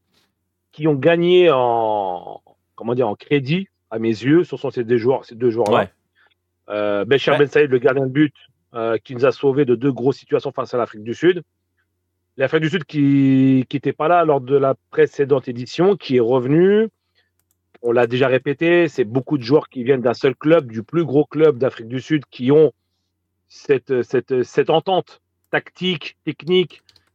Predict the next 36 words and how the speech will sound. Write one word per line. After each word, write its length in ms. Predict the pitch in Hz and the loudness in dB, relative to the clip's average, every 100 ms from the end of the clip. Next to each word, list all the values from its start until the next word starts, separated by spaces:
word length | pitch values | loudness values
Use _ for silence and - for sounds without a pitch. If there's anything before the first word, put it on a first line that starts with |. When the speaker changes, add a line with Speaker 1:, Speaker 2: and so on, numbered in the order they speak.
| _ | _
Speaker 1:
et 80 | 127 | -2
même 160 | 160 165 | -2 0
en 160 | 143 135 | 0 4
dehors 180 | 156 143 | 4 4
de, 180 | 143 151 143 156 | 2 4 2 2
et 60 | 147 | 0
même, 160 | 160 | 0
et 80 | 156 | 0
même 140 | 147 147 | 0 0
en 80 | |
cohésion 360 | - 165 151 151 | 0 0 2 2
d'équipe 380 | 147 139 170 - | 2 0 -4 -8
qui, 400 | - 131 120 123 - | -8 -4 -4 -4 -4
qui 160 | 143 | -6
se, 300 | - 139 131 | 0 2 2
qui 280 | 120 _ 139 | -2 _ -8
se 120 | - | -2
voit 240 | 135 139 160 | 0 2 0
en 80 | |
équipe 260 | 139 - 123 | 0 -6 -10
nationale 400 | 147 139 139 113 | -8 -4 -4 -2
de, 340 | 127 123 123 113 | 0 2 2 -2
d'Afrique 400 | 120 135 - 120 | -2 -4 -4 -10
du 80 | 113 | -6
Sud. 200 | 196 165 _ _ _ - | -6 -6 _ _ _ -8
Donc 100 | 127 | -2
des 60 | |
joueurs 120 | 131 151 | 0 -2
qui 100 | 143 | -2
te 40 | |
connaissent 180 | 151 139 | 0 2
depuis 200 | 131 120 | 0 -6
plusieurs 320 | - 135 117 | -4 -2 0
années, 180 | 135 143 | -2 -2
plusieurs 240 | 117 123 | -4 -8
saisons, 340 | - 123 175 | -4 0 0